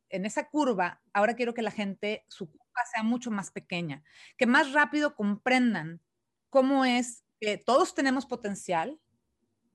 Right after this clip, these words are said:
y cómo podemos explotarlo, cómo podemos aprovecharlo, ¿ok? Para crecer nuestra vida y nuestro negocio. Te voy a decir algo. Hay una de mis clientas elite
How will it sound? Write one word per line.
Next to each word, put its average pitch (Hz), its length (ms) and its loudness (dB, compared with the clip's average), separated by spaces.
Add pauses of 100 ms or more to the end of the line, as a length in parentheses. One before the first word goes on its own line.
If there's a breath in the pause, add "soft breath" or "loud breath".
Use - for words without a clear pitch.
(560 loud breath)
y 226 120 -6
cómo 262 280 4
podemos 233 800 2 (1200)
explotarlo, 202 880 0
cómo 226 180 -2
podemos 220 520 2
aprovecharlo, 185 760 -2 (340)
¿ok? 170 140 -2 (1500)
Para 208 220 4
crecer 208 300 0
nuestra 220 280 0
vida 190 140 2
y 190 40 -6
nuestro 185 280 -10
negocio. 156 400 -6 (1080 soft breath)
Te 254 80 0
voy 269 120 8
a 277 60 8
decir 294 260 0
algo. 185 440 2 (1200)
Hay 240 160 4
una 277 280 4
de 269 80 2
mis 247 180 -4
clientas 214 520 -2
elite 180 380 -6